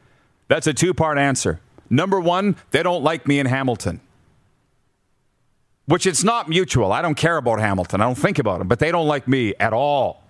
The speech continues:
in Hamilton. And two, a lot of them watch on YouTube 'cause we can see it. 'Cause their avatar, avatars come up and their, what do you call it, their digital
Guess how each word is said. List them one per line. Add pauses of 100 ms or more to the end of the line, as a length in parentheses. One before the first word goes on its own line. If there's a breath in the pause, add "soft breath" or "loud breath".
(120)
in
Hamilton. (800 loud breath)
And
two, (300)
a
lot
of
them
watch
on
YouTube
'cause
we
can
see
it. (1000)
'Cause
their
avatar,
avatars
come
up
and
their,
what
do
you
call
it,
their
digital